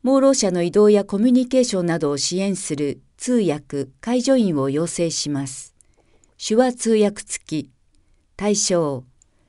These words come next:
県内在住で講座修了後、盲ろう者通訳介助員として活動できる方。募集人数十六人程度。日程、七月十三日土曜から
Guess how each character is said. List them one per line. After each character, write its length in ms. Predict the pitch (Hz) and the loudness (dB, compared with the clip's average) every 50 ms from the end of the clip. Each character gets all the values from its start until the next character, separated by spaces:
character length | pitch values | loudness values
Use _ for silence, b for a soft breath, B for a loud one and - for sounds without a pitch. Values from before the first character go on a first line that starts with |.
| _ _ _ _ _ | _ _ _ _ _
県 220 | - 269 269 247 | 0 2 4 4
内 180 | 220 170 156 156 | 4 4 2 0
在 240 | 151 180 175 185 190 | 0 0 0 0 0
住 240 | 170 185 180 175 156 | 0 0 -2 -2 -2
で 240 | 147 156 147 - - _ _ | -2 -4 -6 -6 -12 _ _
講 180 | - - 254 247 | -2 0 0 2
座 180 | 247 247 233 | 2 2 0
修 280 | 214 - - 208 208 196 | 0 -2 2 2 2 4
了 200 | 190 185 180 170 | 4 2 2 0
後、 240 | 160 156 156 151 151 _ _ _ _ _ _ _ _ - | 0 -4 -6 -6 -8 _ _ _ _ _ _ _ _ -2
盲 220 | 233 254 254 254 | 0 2 4 6
ろ 100 | 247 247 | 6 6
う 60 | 247 247 | 6 4
者 200 | - 247 233 226 | 2 0 -2 -2
通 220 | 220 - - 233 | -2 -2 0 2
訳 480 | 202 170 151 147 147 _ - 139 135 131 - _ | 2 2 0 -4 -8 _ -6 -6 -6 -6 -10 _
介 200 | - 190 202 220 | -8 -4 -2 -2
助 160 | 190 220 214 190 | 0 0 0 0
員 120 | 165 147 | 0 -4
と 160 | 127 139 135 | -6 -8 -10
し 100 | 127 - | -10 -8
て 120 | - 139 139 | -8 -8 -8
活 300 | - 185 - - 220 202 | -8 -12 -10 -8 -4 0
動 200 | 226 214 208 202 | 2 2 2 2
で 120 | 196 190 | 0 -2
き 140 | 196 190 160 | -4 -6 -6
る 100 | 156 143 | -6 -6
方。 400 | - 127 123 127 - 110 117 123 _ _ _ _ _ _ _ _ _ _ _ _ _ _ _ _ _ _ _ _ - | -8 -10 -12 -12 -12 -14 -16 -16 _ _ _ _ _ _ _ _ _ _ _ _ _ _ _ _ _ _ _ _ -2
募 120 | 202 208 | -2 -2
集 260 | 208 - 254 254 247 | 0 0 2 4 4
人 240 | 240 233 226 208 180 | 6 6 6 4 2
数 400 | - - 147 139 139 135 123 123 - _ _ _ | 0 -4 -4 -4 -2 -4 -4 -8 -12 _ _ _
十 200 | - 214 247 247 | -2 0 2 2
六 240 | 240 233 226 233 220 | 2 2 0 0 0
人 220 | 214 208 202 185 | 0 0 0 -2
程 260 | 190 - 190 175 151 | -2 -2 0 0 0
度。 240 | - - 120 123 127 - _ _ _ _ _ _ _ _ _ _ _ _ _ _ _ _ | -2 -4 -8 -8 -10 -14 _ _ _ _ _ _ _ _ _ _ _ _ _ _ _ _
日 180 | 175 185 180 - _ _ | -8 -8 -8 -10 _ _
程、 440 | - 202 196 180 170 156 135 - - _ _ _ _ _ _ _ _ _ _ | -2 0 0 0 0 -2 -6 -10 -16 _ _ _ _ _ _ _ _ _ _
七 220 | - - - 254 | -12 -6 -4 -2
月 260 | 262 262 247 254 254 | -2 -2 0 -2 -2
十 160 | 220 247 247 240 | 0 2 0 0
三 240 | 240 208 185 180 | 0 0 -2 -2
日 300 | 175 165 156 - 170 156 | -2 -4 -4 -6 -6 -2
土 140 | 160 165 180 | 0 2 4
曜 180 | 208 214 190 208 | 4 4 2 0
か 160 | 208 143 135 | -2 -6 -6
ら 160 | 131 123 127 | -6 -6 -8